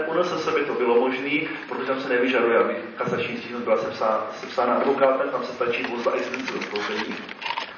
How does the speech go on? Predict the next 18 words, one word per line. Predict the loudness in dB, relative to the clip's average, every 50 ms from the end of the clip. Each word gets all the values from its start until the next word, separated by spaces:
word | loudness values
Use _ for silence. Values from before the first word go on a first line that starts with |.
| -14 -14 -12 -10 -10 -10 -10 -10 -10 -10 -10 -12 -12 -14 -10 -4 0
Eh, | 2 4 4 4 2 0 -2 -6 -8 -10 -12 -12 -12 -12 -12 -12 -12 -12 -14 -14 -14 -14 -14 -14 -14 -14 -16 -16 -16 -16 -16 -16 -16 -16 -16 -16 -16 -16 -16 -18 -14 -10 -6
a | -2
teďka | 0 0 4 6 6 6 4 4 0 -4 -4
ten | -4 -4 -2
soud | 2 2 4 4 6
bude | 4 4
vycházet | 4 4 2 2 2 2 2 0
z | -2
toho, | -4 -4 -4
že | -2 -2
zastoupení | -2 -2 -2 -2 -2 0 0 0
existuje | -2 -4 -4 -6 -6 -6 -4 0 4 6 6 6 6
a | 4 2
dejme | 2 0 0 0
tomu | -2 -2 -2 -2
pošle | -4 -2 0 2 2 4 4 2 2 2 2 4
nějaké, | 4 2 2 2 4 4 4 6 4 4 0 -2 -4 -6 -10 -10 -12 -10 -8 -4
pošle | -2 0 2 2 2 4 4 4 4